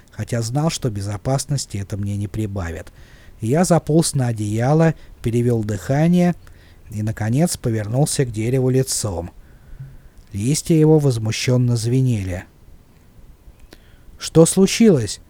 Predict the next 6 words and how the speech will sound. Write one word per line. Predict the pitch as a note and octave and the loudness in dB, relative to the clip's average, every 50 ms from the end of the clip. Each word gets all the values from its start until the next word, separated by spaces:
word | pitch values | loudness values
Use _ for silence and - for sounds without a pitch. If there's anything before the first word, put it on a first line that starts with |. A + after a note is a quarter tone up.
| - - - - _ - - - - - - - - - - - - - - - _ - - | -20 -20 -20 -20 _ -20 -20 -20 -20 -20 -20 -20 -20 -20 -20 -20 -20 -20 -20 -20 _ -6 2
«Попросту | - E3+ G3 F3+ G3 G3 F3 - - - F#3 | 6 6 8 8 8 6 6 6 6 6 6
говоря, | D3+ E3+ F3 F3 F3+ F3 F3 F#3 G#3 A3 A3+ G3 E3+ - - - - | 8 8 10 10 10 10 10 10 8 8 8 6 4 0 -6 -8 -4
он | C3+ C#3+ D3+ | -2 -2 -2
сказал | - - - D#3 D3+ D#3 F#3+ G#3 G#3 F#3+ | 0 2 4 4 6 8 8 8 8 8
мне, | E3 D3+ C3+ B2+ | 6 4 2 2
дескать, | B2+ D3 D3 - - - B2+ A2 - | 0 0 0 0 0 -4 -4 -6 -8